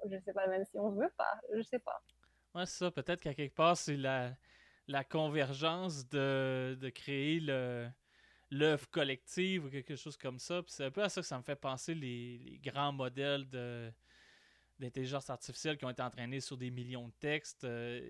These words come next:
Speaker 2: et qui, euh, génèrent quelque chose d'un peu générique, qui sonne un peu comme, euh, la personne moyenne à quelque part.
Speaker 1: Mhm.
Speaker 2: Fait que, tu sais, je pense qu'il y a, il y a cet aspect-là de dire, « OK, maintenant on est capable de créer la moyenne. »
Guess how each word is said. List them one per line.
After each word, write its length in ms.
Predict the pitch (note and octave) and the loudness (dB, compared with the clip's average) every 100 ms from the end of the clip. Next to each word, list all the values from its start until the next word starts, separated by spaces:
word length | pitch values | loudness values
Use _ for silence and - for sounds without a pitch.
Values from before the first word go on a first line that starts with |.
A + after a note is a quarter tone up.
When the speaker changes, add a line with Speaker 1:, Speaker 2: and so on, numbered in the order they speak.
| A#2+ A2 | -12 -16
Speaker 2:
et 100 | B2+ | -16
qui, 480 | - C3+ B2+ A#2+ A2 _ - - - _ _ _ _ | -14 -10 -8 -10 -14 _ -20 -20 -20 _ _ _ _
euh, 40 | - - - | -20 -20 -12
génèrent 400 | A2+ C#3+ D#3 F3 | -4 4 6 8
quelque 220 | D3+ C#3+ | 6 2
chose 220 | E3+ E3+ | 0 2
d'un 160 | C#3+ C3 | 4 4
peu 280 | D#3 D#3 D#3 | 4 4 4
générique, 760 | C3+ C3+ C3+ C3 D3 E3+ E3 | 2 0 0 0 4 4 4
qui 100 | - | -6
sonne 300 | - D3+ C#3+ | -6 -4 -2
un 120 | C3 | -2
peu 260 | A#2+ D3+ D3+ | -2 -2 -2
comme, 520 | - C3 C3 B2 B2+ _ - | -2 -2 -2 -6 -14 _ -12
euh, 500 | B2+ A#2+ A#2+ A#2+ A#2+ A#2+ - - | -8 -6 -6 -6 -8 -10 -14 -8
la 100 | A#2+ | -8
personne 380 | B2 - C#3+ C#3 | -8 -6 -6 -6
moyenne 440 | C3 C3+ F3 E3+ | -4 -4 -4 -6
à 60 | B2+ | -8
quelque 320 | B2+ - B2+ | -8 -8 -10
part. 400 | C#3 C#3 B2 C3 _ _ - - | -8 -10 -12 -18 _ _ -20 0
Speaker 1:
Mhm. 340 | A3 G#3 G3+ G#3+ - | 4 6 4 0 -8
Speaker 2:
Fait 160 | - - | -12 -10
que, 40 | |
tu 80 | - | 0
sais, 280 | E3+ F3 C4 | 4 6 6
je 100 | - | 4
pense 240 | F3 F3 | 0 0
qu'il 180 | F3 D3 | 0 2
y 80 | C#3+ | 4
a, 140 | C3+ | 4
il 160 | C3+ C#3+ | 2 -2
y 60 | |
a 60 | C#3 | -4
cet 260 | - C#3+ C#3 | -2 0 2
aspect-là 420 | C#3 D3+ D3 F3 | 2 2 2 4
de 80 | C#3+ | 2
dire, « 180 | E3+ D3+ | 2 0
OK, 100 | F#3 | 0
maintenant 300 | D#3+ C3 E3 | -2 -2 -2
on 20 | D#3+ | -2
est 80 | |
capable 440 | - C#3 D#3 D#3+ C3+ | 0 2 4 2 0
de 200 | C#3 B2 | -4 -4
créer 320 | - - C#3 | -4 -4 0
la 160 | D3+ B2+ | 0 0
moyenne. » 560 | B2+ A#2+ B2+ F3 E3+ | -2 -4 -4 -6 -8